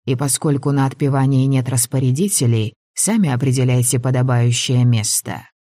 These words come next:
Только самые близкие друзья занимают скамьи в передних рядах центрального нефа. Если вы всего лишь из круга знакомых,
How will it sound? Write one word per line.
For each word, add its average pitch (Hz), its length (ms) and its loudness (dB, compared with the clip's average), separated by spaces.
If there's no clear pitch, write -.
Только 160 360 -2
самые 151 400 2
близкие 143 480 -2
друзья 135 400 -2
занимают 135 480 0
скамьи 131 440 0
в 120 120 -8
передних 131 480 0
рядах 131 340 -2
центрального 131 680 0
нефа. 120 640 -2
Если 156 420 0
вы 156 120 0
всего 156 300 0
лишь 156 220 0
из 156 140 -2
круга 156 320 -2
знакомых, 147 720 0